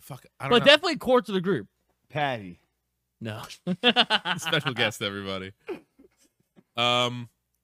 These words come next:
Speaker 1: was Patty H T C?
Speaker 2: Uh, yeah, like,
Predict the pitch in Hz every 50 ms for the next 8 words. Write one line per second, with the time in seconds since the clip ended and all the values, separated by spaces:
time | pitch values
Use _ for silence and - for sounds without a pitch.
0 | _ _ _ _ _ _ _ _ _ _ - - - - 440 480 453 403 - -
1 | 349 - 415 370 - _ _ _ _ _ _ _ - - _ - 156 160 160 151
2 | 151 139 - - 113 110 113 104 101 98 98 107 - 101 110 110